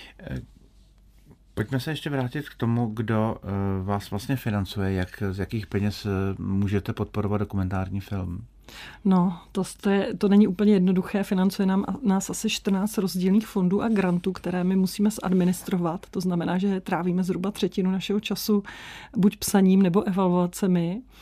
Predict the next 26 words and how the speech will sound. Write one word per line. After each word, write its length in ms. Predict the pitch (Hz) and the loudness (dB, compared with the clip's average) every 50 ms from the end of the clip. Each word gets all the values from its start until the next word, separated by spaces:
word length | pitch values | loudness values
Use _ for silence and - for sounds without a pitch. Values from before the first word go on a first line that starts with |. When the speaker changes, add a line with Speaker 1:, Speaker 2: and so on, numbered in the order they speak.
| - - - - - | -18 -18 -18 -6 0
Speaker 2:
Nicméně 580 | - 196 180 - - 208 196 190 196 196 202 208 | 2 2 2 2 2 2 4 4 4 4 4 4
Speaker 1:
Zmínila 220 | 110 120 123 123 | 4 4 4 4
Speaker 2:
ta 100 | 120 117 | 4 2
Speaker 1:
jste 160 | 117 - - 107 | 0 -2 -2 -2
Evropskou 360 | 101 110 113 110 - - 101 | 0 -2 -4 -4 -4 -4 -2
unii? 420 | 87 90 95 101 107 117 123 147 175 | 0 0 0 0 0 -2 -4 0 2
Speaker 2:
No, 260 | 190 202 190 180 185 - | 4 4 4 4 2 2
nicméně 340 | - 202 185 - - 208 220 | 0 0 2 4 4 4 4
Evropská 440 | - 190 180 190 190 - - - 214 | 4 2 0 0 0 -2 -2 -4 0
unie, 220 | 196 190 196 190 185 | 2 2 2 4 2
bez 140 | 180 180 - | 0 0 0
toho 140 | - 190 | 0 0
by 100 | 180 180 | 0 0
to 100 | 185 196 | 0 0
nešlo 300 | 190 185 170 - - 202 | 0 0 0 0 0 0
na, 120 | 185 185 185 - | 0 0 0 0
na, 160 | - 185 - - | -2 -2 0 0
na 100 | 190 185 | -2 -2
tomhle 300 | 185 196 185 175 185 185 | 0 0 2 2 2 2
le-, 180 | 185 180 180 - - - - - - | 2 2 0 0 -2 -4 -4 -4 -4
vysokém 460 | - 190 175 - 185 - 196 185 185 | -4 -4 -2 -4 -4 -2 0 2 2
levelu 280 | 185 180 175 170 185 180 | 2 2 0 0 0 0
Speaker 1:
Mhm. 60 | 170 180 | 0 0
Speaker 2:
vlastně 240 | 185 123 131 202 | -2 -2 -2 -2
těch 200 | 180 214 208 - | -2 -2 -2 -4
lektorů. 520 | 202 185 - - - 190 185 180 175 180 | -4 -6 -4 -2 0 2 4 2 2 0